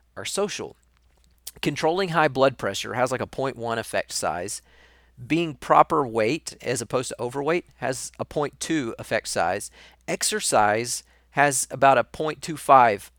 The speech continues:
effect size. Stopping drinking has a, a point three effect size. But the two biggest effect sizes, each of them over zero point six.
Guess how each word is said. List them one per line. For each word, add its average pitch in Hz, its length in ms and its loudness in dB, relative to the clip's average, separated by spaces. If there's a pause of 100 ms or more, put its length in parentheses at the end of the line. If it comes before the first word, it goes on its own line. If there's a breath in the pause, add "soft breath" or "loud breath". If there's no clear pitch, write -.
(180)
effect 107 380 -4
size. 90 360 -4 (420 soft breath)
Stopping 165 640 2
drinking 131 480 -4
has 139 240 -2
a, 101 160 0
a 120 80 -6
point 143 300 -8
three 143 500 -4
effect 139 320 -2
size. 139 320 0 (300 loud breath)
But 156 100 -6
the 165 80 0
two 247 300 -6
biggest 170 420 2
effect 139 300 2
sizes, 107 560 0
each 208 300 -2
of 185 160 -4
them 127 280 0
over 170 400 -2
zero 147 340 0
point 135 320 -6
six. 107 420 -4